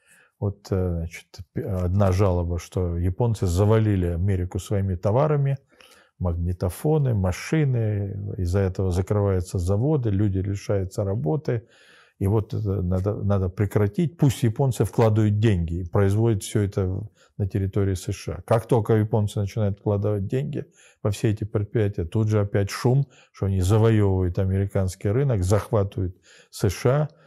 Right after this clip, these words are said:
Тем более, что японцы ещё закупали там небоскрёбы и в Нью-Йорке, и в Сан-Франциско, и в Лос-Анджелесе. И вот такая паника, что Япония завоёвывает тихой сапой Соединённые Штаты Америки.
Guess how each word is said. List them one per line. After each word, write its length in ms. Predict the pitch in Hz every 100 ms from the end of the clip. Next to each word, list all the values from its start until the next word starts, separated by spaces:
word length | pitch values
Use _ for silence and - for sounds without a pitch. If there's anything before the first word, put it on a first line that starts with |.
| _ _
Тем 180 | - 104
более, 220 | 113 107
что 160 | 90 104
японцы 420 | 98 110 101 95
ещё 240 | 90 101
закупали 600 | 87 90 90 101 101 92 90
там 220 | 90 85
небоскрёбы 720 | 95 104 - 117 143 131 98
и 20 |
в 80 | 90
Нью-Йорке, 500 | 92 104 135 - 98
и 20 |
в 60 | 87
Сан-Франциско, 720 | 95 - 95 92 143 - 101
и 20 |
в 60 | 95
Лос-Анджелесе. 800 | 98 - 139 135 117 107 - 95
И 20 |
вот 260 | 101 117 _ _ - _
такая 160 | 98
паника, 500 | 87 - 98 85 85 85
что 160 | -
Япония 420 | 90 90 113 107 92
завоёвывает 680 | 98 98 101 95 92 85 85 _ _ _ _
тихой 300 | - 101 95
сапой 380 | 92 117 110 98
Соединённые 480 | 87 95 92 92 92
Штаты 320 | - 90 90
Америки. 540 | 95 90 76 76 -